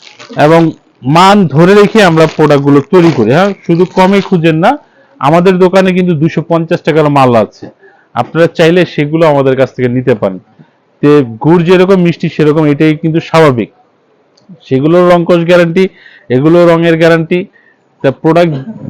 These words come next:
আপনারা যারা নিবেন আমাদের সাথে যোগাযোগ করতে পারেন, ও-, ইমো, WhatsApp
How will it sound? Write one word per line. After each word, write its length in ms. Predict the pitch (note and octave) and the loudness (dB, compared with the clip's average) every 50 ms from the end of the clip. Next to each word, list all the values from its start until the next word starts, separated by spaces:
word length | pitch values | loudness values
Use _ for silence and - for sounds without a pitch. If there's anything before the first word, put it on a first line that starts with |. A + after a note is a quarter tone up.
| - - _ | -16 -16 _
আপনারা 320 | - B2 - - D3+ E3+ D#3+ | -10 -10 -8 -2 -2 -2 0
যারা 300 | C3+ D3+ D3+ D3+ D#3+ D#3+ | 2 2 2 2 2 2
নিবেন 280 | D#3+ D#3 D#3+ G3+ A3+ | 0 0 0 0 0
আমাদের 300 | G3 D#3 C#3+ C#3 C#3 C3+ | 0 0 0 0 0 -2
সাথে 200 | - D3 C3 C3+ | -4 -2 -2 -2
যোগাযোগ 400 | B2+ B2+ C#3 C#3+ C#3+ C3 C3+ B2+ | 0 0 0 0 2 0 -2 -2
করতে 260 | - C3 A#2 - C3 | -2 -4 -2 -2 -4
পারেন, 300 | G#2 - B2 B2+ E3 F3+ | -2 0 0 0 0 0
ও-, 200 | D#3+ A#2+ A2 B2 - C3+ | -2 -4 -4 -6 -4 -2
ইমো, 220 | C#3 C#3+ C#3 C3+ | -2 0 0 0
WhatsApp 400 | B2 B2+ B2 A#2+ - - D3 | 2 0 0 -2 0 -2 -2